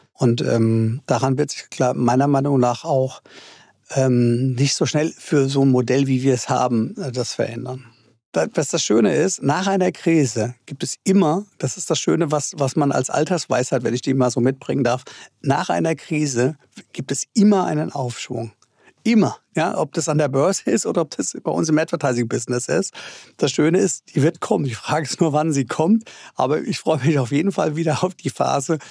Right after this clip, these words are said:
in denen wir über steigende Umsätze und, äh, Wachstum, äh, in Deutschland sprechen werden.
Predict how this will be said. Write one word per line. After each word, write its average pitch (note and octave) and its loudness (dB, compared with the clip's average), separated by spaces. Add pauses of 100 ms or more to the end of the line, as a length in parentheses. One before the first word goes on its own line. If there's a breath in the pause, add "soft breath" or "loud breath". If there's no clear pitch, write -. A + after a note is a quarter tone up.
(240 loud breath)
in C#3 2
denen C3 -2
wir D#3 2
über C#3 0
steigende D#3 0
Umsätze F3 0
und, C#3+ 0
äh, C#3 0
Wachstum, C3+ 0
äh, C3 0
in B2+ 4
Deutschland B2+ 0
sprechen B2+ -2
werden. C3+ 0